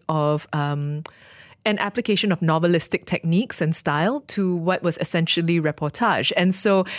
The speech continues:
these are all the different things that come into play when you try to talk about Joan Didion. So I understand your apprehension.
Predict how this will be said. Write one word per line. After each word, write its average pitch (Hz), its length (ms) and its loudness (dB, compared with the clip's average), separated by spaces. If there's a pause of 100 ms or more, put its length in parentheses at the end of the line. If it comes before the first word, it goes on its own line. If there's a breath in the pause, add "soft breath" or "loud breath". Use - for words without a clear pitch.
(160 loud breath)
these 262 220 2
are - 120 2
all 247 220 4
the 208 100 2
different 190 360 2
things 175 280 0
that 143 240 -2 (160)
come 196 220 0
into 170 180 -2
play 151 320 2
when 170 220 2
you 180 80 4
try 226 480 0
to 180 80 0
talk 170 240 -2
about 151 180 0
Joan 147 220 2
Didion. 147 280 -2
So 202 120 2
I 196 160 2
understand 262 500 2
your 156 80 2
apprehension. 147 720 -2